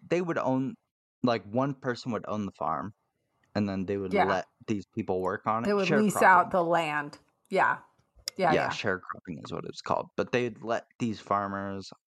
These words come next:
Speaker 1: rent the land out technically and then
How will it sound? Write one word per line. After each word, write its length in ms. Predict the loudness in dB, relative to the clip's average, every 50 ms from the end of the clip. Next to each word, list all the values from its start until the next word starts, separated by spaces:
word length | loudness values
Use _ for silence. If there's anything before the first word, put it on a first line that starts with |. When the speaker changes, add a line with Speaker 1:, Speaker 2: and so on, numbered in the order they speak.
| _ _ _ _ _ _ _ _ _ _ _ _ _ _ _ _ _ 0
Speaker 1:
rent 220 | 0 0 0 -2 -6 _ -2
the 120 | -2 0
land 340 | 0 0 -2 -2 -2 0 0
out 240 | 0 0 0 -2 -6 -4
technically 680 | -4 -4 -4 -4 -8 -10 -8 -8 -8 -8 -6 -8 -10 -14 _ _ -4 0
and 140 | 0 0 2
then 260 | 0 -2 -4 -4 -8